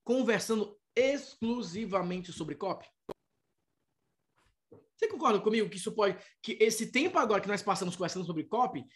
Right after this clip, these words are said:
na tua próxima carteira de vendas, você já vai, opa, minha mente já tá mais, agora imagina você fazendo um negócio assim, ó, focado. Imagine você trabalhar o teu cérebro, atacar o teu cérebro com isso.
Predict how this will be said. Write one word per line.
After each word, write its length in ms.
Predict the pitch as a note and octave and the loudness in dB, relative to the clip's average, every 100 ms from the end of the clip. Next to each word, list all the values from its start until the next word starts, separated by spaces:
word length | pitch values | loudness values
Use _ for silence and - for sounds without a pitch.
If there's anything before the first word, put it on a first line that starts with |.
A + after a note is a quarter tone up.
| _ | _
na 140 | F#3 A3 | -2 2
tua 200 | A#3+ B3+ | 2 2
próxima 360 | A#3 D#4 E4+ | 2 0 -2
carteira 320 | A#3 G3 G#3 D#3+ | -6 -2 0 0
de 80 | |
vendas, 360 | D3 B3+ G#3 - | 0 0 0 -4
você 240 | F#3 A3 D4 | -6 -4 -2
já 120 | C4+ | -2
vai, 240 | B3+ D4+ - | 0 -2 -4
opa, 520 | F#3 - - - - _ | -6 -6 -10 -10 -10 _
minha 140 | C#3 C3+ | -14 -10
mente 240 | C#3+ G3 | -10 -8
já 100 | - | -8
tá 140 | C#3+ F3 | -8 -8
mais, 280 | G#3 A3 - _ _ _ _ | -8 -10 -18 _ _ _ _
agora 320 | A#3 A#3 D4 | -2 0 2
imagina 540 | D#4 C#4+ A3+ F3+ D#4 B3 | 2 2 2 0 -2 -2
você 280 | A#3 - D4 | -2 -2 -4
fazendo 440 | D4 C#4 C#4 D#4 | -2 -2 -2 -2
um 40 | |
negócio 360 | D#4 C4+ D4+ D#4+ | -2 2 2 2
assim, 140 | - | 0
ó, 280 | D4+ A3+ - - _ _ _ - - | 2 2 -2 -14 _ _ _ -14 -14
focado. 720 | - - D#4+ - A#3 A3+ C#3 G#2+ _ _ - _ _ _ _ _ _ _ _ - _ _ | -4 4 4 6 4 4 0 -10 _ _ -10 _ _ _ _ _ _ _ _ -20 _ _
Imagine 380 | A3 A#3+ A3 C#4+ | -2 0 2 2
você 580 | C#4 B3+ - D4+ A#3 - - _ _ _ _ _ _ | 2 0 2 2 2 0 -12 _ _ _ _ _ _
trabalhar 420 | B3+ B3 A#3+ B3+ | 6 8 8 6
o 80 | D4 | 4
teu 160 | C#4 G#3+ | 2 0
cérebro, 460 | - A#3 C4 G3 | 0 -2 -2 -2
atacar 500 | G3+ - B3 - C#4+ | -2 -4 -10 2 4
o 60 | F4 | 4
teu 180 | B3 G#3 | 2 2
cérebro 420 | - C4 A#3 - | 0 -2 -4 -6
com 140 | C4+ | -4
isso. 340 | C4+ D4 - | -2 -2 -6